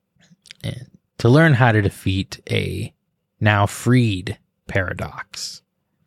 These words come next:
the guy they imprisoned, uh, back in the future, Barry realized he needed Thawne's help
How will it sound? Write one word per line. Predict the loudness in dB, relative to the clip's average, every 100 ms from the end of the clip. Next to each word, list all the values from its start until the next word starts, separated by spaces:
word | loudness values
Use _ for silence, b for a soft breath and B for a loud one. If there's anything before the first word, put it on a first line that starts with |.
| _ _
the | -8 -2
guy | 0 0 -2
they | -6 -6
imprisoned, | -6 -6 2 2 2 -2 -8 -14 -20 _ B B B B B B B -8
uh, | -2 -2 -4 -10 -4
back | -4 -4
in | -8
the | -2
future, | 0 0 -2 -6 -10 b b _ b b b b b b b _ _
Barry | 2 4 6
realized | 6 6 4 4 0
he | -2 0
needed | 2 2 0
Thawne's | 0 2 2 0
help | 0 -2 -2 -2